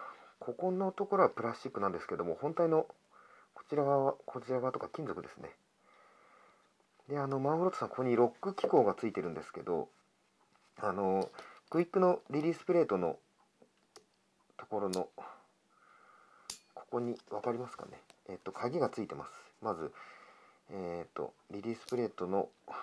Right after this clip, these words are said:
ここがすごくわかりやすいんですけど、こちら見ていただくと、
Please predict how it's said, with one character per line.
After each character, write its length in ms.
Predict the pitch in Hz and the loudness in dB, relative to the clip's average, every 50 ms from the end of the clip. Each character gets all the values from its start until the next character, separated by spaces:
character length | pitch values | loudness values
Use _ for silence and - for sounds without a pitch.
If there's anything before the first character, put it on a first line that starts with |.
| - - - - - - - - - - - - _ - _ _ _ _ _ _ _ _ _ _ - - _ _ _ _ _ _ _ _ _ _ _ _ _ _ _ _ _ _ _ _ _ _ _ _ _ _ | -10 -10 -12 -14 -16 -18 -20 -20 -20 -20 -20 -20 _ -20 _ _ _ _ _ _ _ _ _ _ -20 -20 _ _ _ _ _ _ _ _ _ _ _ _ _ _ _ _ _ _ _ _ _ _ _ _ _ _
こ 100 | - - - - | -20 -20 -16 -14
こ 80 | 113 | -12
が 80 | 110 104 | -10 -8
す 80 | - | -6
ご 120 | 123 120 113 | -6 -4 -2
く 80 | 110 | 0
わ 60 | 92 - | 0 0
か 80 | 95 | 0
り 40 | 90 | -2
や 60 | - | -4
す 100 | - - | -4 -6
い 40 | 87 | -8
ん 20 | |
で 80 | 73 71 | -8 -8
す 80 | - - | -10 -10
け 80 | - | -8
ど、 180 | - 65 - - _ _ - | -6 -6 -8 -8 _ _ -14
こ 120 | - 101 | -12 -10
ち 100 | - 113 | -6 -4
ら 80 | 110 110 | -4 -2
見 140 | 117 123 | -4 -4
て 100 | 120 - | -6 -6
い 60 | 80 - | -6 -4
た 100 | 69 69 | -4 -4
だ 100 | 69 69 | -4 -6
く 140 | - - | -10 -12
と、 280 | _ - 80 71 - | _ -4 -4 -4 -4